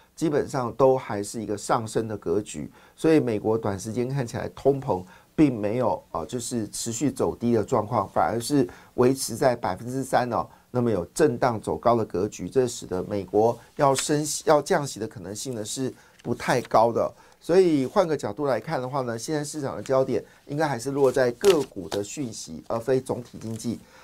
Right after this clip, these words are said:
好，那就在这个今天呢，有一个新闻出来是蛮有趣，因为我们知道在上礼拜的时候，我们看到一则新闻说，四月份很可能日本啊，日本的日航-，日银啊，就是日本央行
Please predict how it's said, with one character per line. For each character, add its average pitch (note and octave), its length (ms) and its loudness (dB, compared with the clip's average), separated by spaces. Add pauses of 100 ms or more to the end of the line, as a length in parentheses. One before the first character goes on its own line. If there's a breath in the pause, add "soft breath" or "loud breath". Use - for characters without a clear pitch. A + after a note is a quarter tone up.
好， - 220 2
那 F#3+ 160 4
就 G3 160 -2
在 F#3 160 4
这 F3+ 80 -4
个 B2 160 2
今 D#3+ 180 -8
天 E3+ 220 -2
呢， B2+ 160 -2
有 G#2+ 140 0
一 G2+ 40 -2
个 A2+ 100 -6
新 E3 280 -4
闻 A#2+ 160 -2
出 B2 180 -6
来 G2+ 180 -2
是 A#2+ 340 -4
蛮 A#2 120 -2
有 A2+ 140 -2
趣， A#2 180 -6
因 B2 40 0
为 C#3 60 6
我 C3+ 40 8
们 G#2 100 -4
知 - 60 0
道 C3 200 4 (1120 loud breath)
在 D3 200 0
上 D3+ 180 4
礼 G2+ 80 -4
拜 B2+ 200 4
的 A2 60 0
时 A2+ 120 0
候， A#2 60 4
我 F#2+ 40 0
们 F2 80 -8
看 C3+ 140 -4
到 B2+ 80 0
一 B2 40 -4
则 G#2 140 -4
新 B2 220 -6
闻 G2+ 160 -4
说， - 260 2
四 F#3 220 -6
月 D#3+ 180 2
份 D3+ 240 4 (320 loud breath)
很 C#3+ 180 -4
可 D#3+ 120 0
能 G#2 120 0
日 C#3+ 160 4
本 - 220 0 (140)
啊， E2 180 -6 (160)
日 E3 140 0
本 A2 200 4 (360)
的 G#2 180 6
日 E3 220 4
航-， - 280 -2
日 G3 200 4
银 F#2+ 200 -4
啊， F#2 140 0
就 C3 160 -2
是 D3 80 -2
日 D3+ 60 2
本 F#2 180 0
央 B2+ 180 -2
行 G#2+ 240 -4